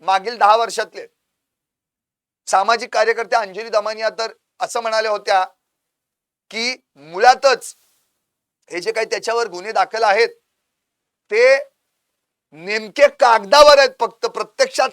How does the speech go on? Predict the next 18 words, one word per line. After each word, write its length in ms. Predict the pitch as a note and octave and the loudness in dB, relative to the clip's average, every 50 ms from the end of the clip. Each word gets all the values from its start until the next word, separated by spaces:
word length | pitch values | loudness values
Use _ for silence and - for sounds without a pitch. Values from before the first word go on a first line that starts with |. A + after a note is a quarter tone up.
| _ - | _ -2
त्यात 140 | B3+ B3 A#3+ | -2 -2 -2
त्याला, 380 | - - A#3+ B3 B3 A#3+ G#3+ - - _ _ _ _ _ _ _ _ _ _ _ _ _ _ - | -2 -2 0 2 4 4 4 4 2 _ _ _ _ _ _ _ _ _ _ _ _ _ _ -4
त्याच्यावर 420 | G#3 G#3 G3+ - C#4+ C#4 C#4+ C4+ | -4 -2 0 4 6 6 6 6
चार्जशीट 400 | B3+ - B3 A#3 A#3 - D4 C#4+ | 4 2 0 0 0 -2 -6 -2
दाखल 340 | A#3+ B3 B3 B3+ - C4+ C4+ | 2 2 2 2 2 -2 -4
झालाय 300 | A#3 A#3+ A#3 A#3+ C4 C4 C4 | 0 0 0 2 2 0 0
का, 280 | - B3 A#3+ A#3 A3+ - - _ _ _ _ _ _ _ _ _ _ _ _ _ _ _ _ - | 2 4 4 4 4 0 -2 _ _ _ _ _ _ _ _ _ _ _ _ _ _ _ _ -8
तर 100 | A3 G#3 | -8 -8
त्या 220 | G#3 - - A3 A3 | -4 0 2 2 4
बाबतीत 340 | A3 G#3+ G#3+ - - A3 F3+ - | 4 2 0 0 -6 -16 -10 -6
काही 180 | - G3+ G3+ G#3+ | -4 -4 -4 -4
उत्तर 380 | G3+ F#3+ - _ G#3+ F#3+ F3 | -8 -12 -8 _ -4 -4 -4
नाहीये. 280 | E3 D3 C3 A2+ A2 _ _ _ _ _ _ _ _ _ _ _ _ _ _ _ _ _ _ _ _ _ C#3+ | -4 -8 -14 -16 -18 _ _ _ _ _ _ _ _ _ _ _ _ _ _ _ _ _ _ _ _ _ _
दुसरी 380 | D3 G3 G3 - - B3 C#4 C#4 | -18 -16 -14 -12 -10 -8 -4 -2
गोष्ट, 320 | B3+ B3+ A3+ - - C4 C4 C4 C4 - - _ _ _ _ _ _ _ _ _ _ _ _ _ D#3 | 0 0 0 0 0 0 2 2 0 -2 -6 _ _ _ _ _ _ _ _ _ _ _ _ _ 0
या 220 | F3+ G#3+ B3 B3 | 4 4 4 4
सगळ्या 420 | - - A3 G3 F#3 G3+ A#3+ C4 C4 | 2 2 0 0 2 4 4 4 4
प्रकरणामध्ये 840 | C4 A#3+ A3 A#3 A#3+ A#3+ A#3+ A#3+ A#3+ A#3 A#3 F#3+ G3+ G3+ G#3+ B3 | 4 0 -4 -4 -2 2 2 2 2 2 0 -2 -2 -4 -4 -6